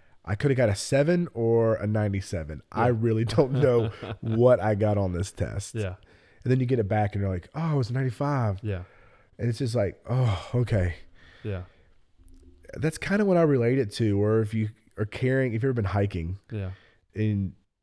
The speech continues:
Speaker 1: you have this big backpack on
Speaker 2: Yeah.
Speaker 1: and you've been walking for two, three, four miles with this backpack, and then you take it off,
Speaker 2: You
Speaker 1: and it's
Speaker 2: didn't
Speaker 1: just,
Speaker 2: realize all the weight that was
Speaker 1: you're
Speaker 2: on.
Speaker 1: like,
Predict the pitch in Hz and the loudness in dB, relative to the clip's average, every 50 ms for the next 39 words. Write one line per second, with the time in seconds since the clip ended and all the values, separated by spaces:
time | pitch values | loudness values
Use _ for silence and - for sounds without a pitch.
0 | _ _ - 85 104 107 120 113 117 113 104 120 113 98 90 101 98 104 - - | _ _ -10 -4 -2 0 0 0 0 0 0 0 -2 0 0 -2 -2 -2 -2 -2
1 | 98 85 - - 87 80 76 76 80 92 - _ - 113 101 98 92 92 - - | -4 -4 -4 -4 -6 -6 -6 -8 -10 -12 -14 _ -12 -10 -10 -8 -10 -10 -12 -8
2 | 101 104 110 107 107 101 98 95 101 104 110 110 - - 107 101 101 95 - 101 | -4 -2 -2 0 0 -2 0 2 2 2 2 0 -2 -4 -4 -4 -4 -6 -6 -8
3 | 90 - - 113 107 104 113 104 95 - - 110 101 95 101 101 98 98 98 98 | -10 -6 -4 -4 -4 -2 -2 -4 -6 -4 -4 -6 -4 -4 -4 -4 -4 -4 -4 -4
4 | 92 90 - 101 95 98 98 - 98 85 82 82 - - - - - _ _ - | -6 -6 -6 -6 -6 -6 -6 -6 -8 -8 -8 -10 -14 -20 -20 -20 -20 _ _ -10
5 | - 101 113 113 110 101 95 - - - 117 110 - 107 92 90 90 95 101 110 | -6 -4 -2 -2 -2 -2 -4 -6 -4 -4 -4 -2 -2 -2 -2 -2 -2 0 -2 -2
6 | 110 - - _ _ _ _ _ _ _ _ - 113 107 110 113 110 120 120 110 | -2 -6 -12 _ _ _ _ _ _ _ _ -10 -6 -4 -4 -2 -2 0 0 0
7 | 120 127 120 113 101 101 101 101 101 113 104 104 104 98 101 107 110 113 - - | 0 -2 -2 -2 -2 -4 -4 -4 -6 -8 -8 -6 -6 -6 -6 -6 -6 -6 -8 -12
8 | 107 - - 110 123 131 131 127 123 113 104 98 - | -12 -4 -2 2 2 4 4 4 4 4 4 2 -2